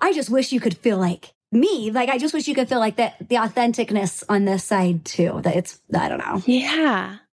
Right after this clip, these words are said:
Speaker 2: Well, it is. That's, like, the whole point of this podcast. I'm like, I just want, like, I don't think everybody knows this. I just want everyone to know all of these things.
Speaker 1: It feels like a secret because we've been fed this lie since we were ti-, t-, ad-,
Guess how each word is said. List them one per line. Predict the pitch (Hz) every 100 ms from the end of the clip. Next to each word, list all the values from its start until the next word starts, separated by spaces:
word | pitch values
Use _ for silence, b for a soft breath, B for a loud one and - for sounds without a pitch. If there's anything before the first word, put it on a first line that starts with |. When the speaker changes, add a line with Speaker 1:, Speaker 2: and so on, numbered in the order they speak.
| -
Speaker 2:
Well, | 277 311
it | 320
is. | 415 285 - - - -
That's, | 240 277 339 403
like, | 320
the | 339
whole | 320 320
point | - 302 294
of |
this | 277 254
podcast. | - 285 339 254 226
I'm | 247
like, | 247 -
I | 262 311
just | 466 381
want, | 330 247 - -
like, | 277 269 -
I | 240
don't | 285 285 269
think | 254
everybody | 240 240 240 247 214
knows | 196 190 190
this. | - - - _ -
I | 240
just | 294 311
want | 330 233
everyone | 240 247 247 233
to | -
know | 220 240 226 190 -
all | 220 254
of | 240
these | 240 220
things. | - 302 311 202 - - -
Speaker 1:
It | -
feels | - - 302 294
like | 262
a |
secret | 233 294 330 - 233 180 - _ _ _
because | 285 320 262
we've | 302 311
been | 285
fed | - - 320 254
this | 294 269 240
lie | 269 339 294 185
since | 233 202
we | 240
were | 233 233 220 - - - -
ti-, | 294 269 254
t-, | 269 233 - 254
ad-, | 262